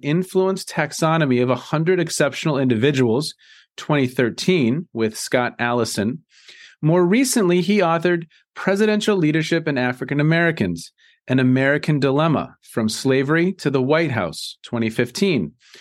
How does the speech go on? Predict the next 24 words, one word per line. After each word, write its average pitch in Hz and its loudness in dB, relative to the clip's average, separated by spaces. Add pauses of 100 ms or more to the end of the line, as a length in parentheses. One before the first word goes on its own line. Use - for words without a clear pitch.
(180)
Realignment, 156 2
Region 147 0
and 143 -4
Race, 160 0
Presidential 156 -2
Leadership 160 -2 (120)
and 123 -2
Social 156 0
Identity 147 2
in 120 0
twenty 143 0
eighteen, 139 0 (420)
and 156 2
The 147 2
Romance 185 2
of 131 -4
Heroism 139 0
and 127 -4
Heroic 156 0
Leadership, 147 0 (440)
twenty 160 0
nineteen, 151 0
with 127 -4
Allison. 156 -2